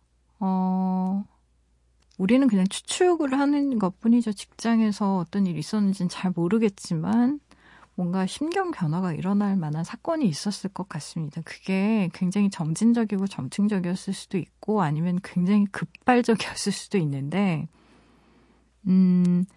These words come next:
뭐 본인이 털어놓기 원치 않는 이상 물어볼 수가 없는 거니까.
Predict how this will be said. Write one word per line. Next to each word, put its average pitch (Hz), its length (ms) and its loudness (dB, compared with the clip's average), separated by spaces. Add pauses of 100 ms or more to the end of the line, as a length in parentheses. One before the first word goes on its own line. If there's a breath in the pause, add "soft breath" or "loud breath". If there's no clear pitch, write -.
(1080 soft breath)
뭐 165 220 -2
본인이 202 340 4
털어놓기 277 480 -2
원치 156 280 -4
않는 170 280 2
이상 180 240 2
물어볼 190 300 -4
수가 - 220 -12
없는 147 280 0
거니까. 147 720 -6